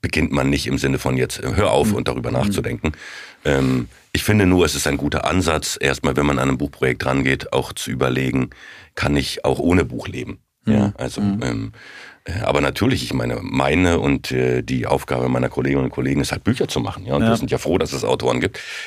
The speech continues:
Speaker 1: die sich auf diese Reise, auf diese durchaus auch beschwerliche Reise begeben.
Speaker 2: Ja.
Speaker 1: Ja? Ich hab mal, ähm, einen Autor, mit dem ich jetzt mittlerweile fast drei Jahre zusammen an seinem Buch arbeite und wir hoffen, dass es nächstes Jahr erscheinen kann. Ähm,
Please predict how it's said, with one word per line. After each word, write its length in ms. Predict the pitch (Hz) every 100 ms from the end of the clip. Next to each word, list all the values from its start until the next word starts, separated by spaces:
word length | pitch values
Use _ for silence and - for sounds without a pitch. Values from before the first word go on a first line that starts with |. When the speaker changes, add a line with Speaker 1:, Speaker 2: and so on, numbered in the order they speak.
| -
Speaker 1:
die 100 | 85
sich 220 | 71 73
auf 80 | 69
diese 280 | 71 67 62
Reise, 400 | 67 67 67 58 - _ _
auf 120 | - -
diese 240 | 67 65
durchaus 400 | - 92 - 69
auch 100 | 60
beschwerliche 600 | - - 76 131 76 64
Reise 260 | - - -
begeben. 460 | 110 147 170 - - _ - -
Speaker 2:
Ja. 120 | 113
Speaker 1:
Ja? 120 | 123 - - - - - -
Ich 140 | -
hab 100 | 76
mal, 320 | 71 67 65 67
ähm, 320 | 65 62 64
einen 140 | 67 -
Autor, 320 | - - 76
mit 200 | 69 71
dem 160 | -
ich 300 | 131 - - - _ _ _ _ _
jetzt 160 | - -
mittlerweile 480 | 73 67 62 62 64
fast 360 | - - -
drei 120 | - 69
Jahre 340 | 71 78 117
zusammen 360 | - 67 67 67
an 60 |
seinem 200 | - 62
Buch 180 | 69 71
arbeite 400 | 71 73 - -
und 140 | 73
wir 80 | 69
hoffen, 220 | - - -
dass 100 | 67
es 140 | -
nächstes 260 | 65 - -
Jahr 120 | 117
erscheinen 280 | - - -
kann. 200 | 113 135 - - - - - - - _
Ähm, 500 | 78 71 69 65 62